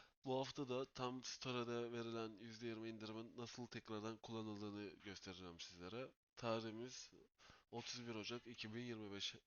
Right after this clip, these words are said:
Genellikle haftada bir, örnek veriyorum on on beş günde bir böyle yüzde yirmi indirim veriliyor. Bunların tekrardan nasıl kullanıldığını sizlere göstereceğim. Buradan indirim kodunu kopyalıyoruz arkadaşlar.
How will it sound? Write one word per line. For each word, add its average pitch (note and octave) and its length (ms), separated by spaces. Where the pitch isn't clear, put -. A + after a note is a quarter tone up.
Genellikle B2 540
haftada A2+ 720
bir, G2+ 220
örnek G#2 440
veriyorum G#2 320
on A#2 160
on A#2 180
beş A2+ 160
günde G#2 280
bir B2+ 200
böyle A2 180
yüzde A2+ 240
yirmi G#2 220
indirim B2 320
veriliyor. G2+ 300
Bunların C3 340
tekrardan C3 640
nasıl B2 220
kullanıldığını A#2 580
sizlere F#2+ 400
göstereceğim. F2 560
Buradan C3+ 400
indirim C3 400
kodunu C3 320
kopyalıyoruz B2 580
arkadaşlar. F#2 600